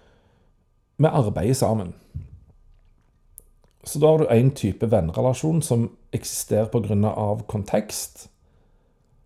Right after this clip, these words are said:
Eh, og hadde det ikke vært for konteksten, så hadde dere kanskje aldri møttes.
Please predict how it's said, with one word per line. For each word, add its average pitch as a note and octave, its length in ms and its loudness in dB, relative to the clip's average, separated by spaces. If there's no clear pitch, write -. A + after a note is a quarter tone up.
Eh, A#2 160 2
og A2+ 180 0
hadde A2 220 2
det A2+ 80 -4
ikke B2+ 100 2
vært B2 140 -4
for A#2 160 0
konteksten, B2+ 580 -4
så A#2 140 -2
hadde - 180 -6
dere A2 240 -6
kanskje F#2 320 -6
aldri D#2 240 -8
møttes. - 560 -6